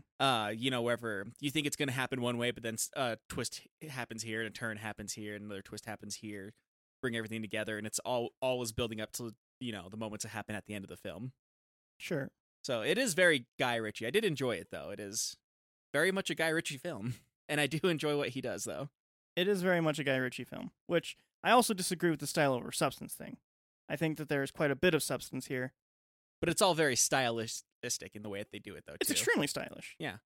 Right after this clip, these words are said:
Speaker 2: But I don't, I don't think that, that, again, I don't think stylish means style over substance. I think if style over substance would be all of these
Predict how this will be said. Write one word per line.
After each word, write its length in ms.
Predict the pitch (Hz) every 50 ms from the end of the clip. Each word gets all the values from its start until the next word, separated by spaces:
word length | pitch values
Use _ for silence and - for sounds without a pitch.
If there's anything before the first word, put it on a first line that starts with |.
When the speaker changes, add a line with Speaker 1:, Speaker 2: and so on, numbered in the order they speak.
| _ _ -
Speaker 2:
But 100 | 175 202
I 40 |
don't, 160 | 254 277 240 - - -
I 60 | 220
don't 180 | 240 240 - -
think 260 | - 226 214 - -
that, 160 | - 202 175 - _ -
that, 180 | 185 170 - - _ _ _ _ _ _ _ -
again, 340 | 180 190 254 226 156 143 160
I 40 | 196
don't 100 | 196 185
think 140 | 175 143
stylish 480 | - - - 180 175 165 151 143 - -
means 280 | 160 160 151 147 143 -
style 260 | - 147 135 127 139
over 120 | 120 113 -
substance. 400 | - 175 135 - - - 127 165
I 80 | 190
think 140 | 196 254 240
if 80 | 202 -
style 220 | - 208 196 196 190 175
over 120 | 151 151
substance 380 | - - 240 220 - - 156 160
would 120 | 143 139
be 240 | 143 139 135 135 - _ _ _ _ _ _ _ _ -
all 220 | 170 170 165 160
of 80 | 147 143
these 240 | 151 147 127 135